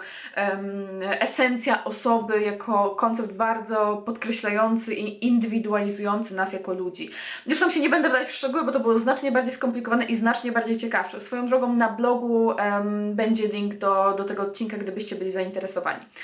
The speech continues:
Ale w każdym razie ona tam opowiada taką jedną historię o tym, jak bardzo różni się koncepcja ego w Europie, czy też w zachodniej kulturze,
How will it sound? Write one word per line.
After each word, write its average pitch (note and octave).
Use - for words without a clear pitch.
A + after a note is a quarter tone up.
Ale G3+
w -
każdym G#4+
razie -
ona A4
tam A4+
opowiada C4+
taką B3
jedną A#3
historię G3
o F#3+
tym, D4+
jak A#3
bardzo D#4
różni E4
się A#3
koncepcja C#4
ego G#3+
w -
Europie, G#3+
czy B3+
też A#3
w G#3
zachodniej G#3
kulturze, C#4+